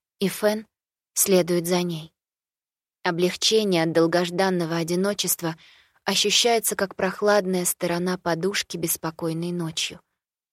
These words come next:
Когда они разворачиваются ко мне спинами, я тянусь за фигурками. Как только пальцы прикасаются к двум лунам, по шее пробегает холодок. Страх заставляет меня помедлить.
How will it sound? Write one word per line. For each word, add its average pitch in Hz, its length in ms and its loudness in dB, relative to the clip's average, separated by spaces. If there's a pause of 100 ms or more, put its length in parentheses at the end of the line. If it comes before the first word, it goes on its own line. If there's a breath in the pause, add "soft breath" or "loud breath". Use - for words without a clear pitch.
(420)
Когда 170 320 0
они 170 180 0
разворачиваются 170 840 0
ко 165 140 -2
мне 165 200 0
спинами, 180 640 0 (600 soft breath)
я 190 200 2
тянусь 180 420 0
за 180 140 -2
фигурками. 165 760 -6 (920)
Как - 180 -4
только 208 340 0
пальцы 202 440 -2
прикасаются 185 800 -2
к 170 100 -2
двум 170 300 0
лунам, 185 440 -2 (720 soft breath)
по 185 120 -4
шее 208 320 2
пробегает 180 600 0
холодок. 180 680 -4 (920)
Страх - 560 -2 (460)
заставляет 180 680 0
меня 175 260 0
помедлить. 175 720 -4